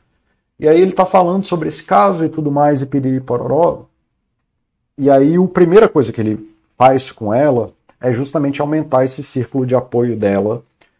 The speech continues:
de outras mulheres na comunidade,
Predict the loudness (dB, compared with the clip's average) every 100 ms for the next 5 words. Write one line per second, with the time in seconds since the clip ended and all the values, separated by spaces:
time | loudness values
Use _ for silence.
0 | _ -6 2 4 4 2 0 0 0 -2
1 | 0 0 -2 -8 -16 _ _ -4 -4 -2
2 | -4 -4 -4 -2 -2 -2 -4 -10